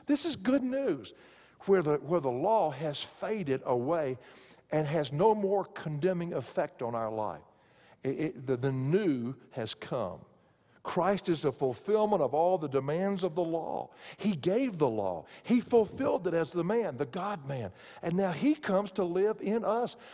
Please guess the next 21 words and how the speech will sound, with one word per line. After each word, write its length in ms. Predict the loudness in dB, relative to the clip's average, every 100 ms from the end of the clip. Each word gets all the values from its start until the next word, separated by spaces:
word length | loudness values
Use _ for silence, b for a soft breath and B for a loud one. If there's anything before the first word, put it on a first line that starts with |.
| B
The 120 | 4
law 560 | 4 4 0 2 2 0
in 140 | 2
all 380 | 2 4 6 4
of 100 | 2
its 140 | -2 -4
control 680 | -4 -4 -6 -2 0 2
and 100 | 2
all 320 | 4 4 4 2
of 80 |
its 120 | 0 -4
condemn 600 | -8 -6 0 2 2 0 B B
and 80 | -2
all 240 | 2 4
of 100 | 4
its 160 | 2 0 -12 -20 -10
temporary 520 | -4 -2 0 0 0
glory 440 | 2 4 6 4 0 B
has 180 | -10 -8
faded 440 | -6 -6 -2 -2
away. 400 | -2 -2 -2 -4